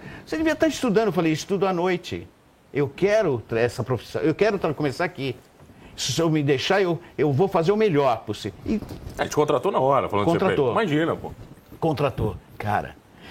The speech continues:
Speaker 1: eu fazia a limpeza dos quatro ba-, quatro banheiros, das duas lojas, uma de frente da outra. Terminava correndo, ia pro pacote, fazia os pacotes transados pra caramba, bonito pra caramba. Aí, cara, eu falei, "Pô, os vendedores,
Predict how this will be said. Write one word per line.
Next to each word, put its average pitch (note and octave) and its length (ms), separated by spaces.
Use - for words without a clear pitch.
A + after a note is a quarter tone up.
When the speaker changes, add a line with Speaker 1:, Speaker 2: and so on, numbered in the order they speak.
Speaker 1:
eu G2 80
fazia A#2+ 360
a - 20
limpeza A#2+ 400
dos G#2+ 220
quatro D3 440
ba-, A2 240
quatro D#3 300
banheiros, F#2+ 460
das A2+ 160
duas D3 280
lojas, G#2 260
uma A#2+ 140
de A#2+ 80
frente A#2+ 240
da G#2 80
outra. F#2+ 280
Terminava D#3+ 540
correndo, D3+ 420
ia D#3 140
pro D#3 140
pacote, D#3 500
fazia D3+ 220
os D3 120
pacotes - 440
transados C3+ 640
pra D3 120
caramba, C#3 300
bonito D#3 500
pra D#3 140
caramba. D#3 560
Aí, C3+ 280
cara, G2 340
eu B2+ 80
falei, C3+ 240
"Pô, B2+ 380
os C3+ 320
vendedores, C3+ 760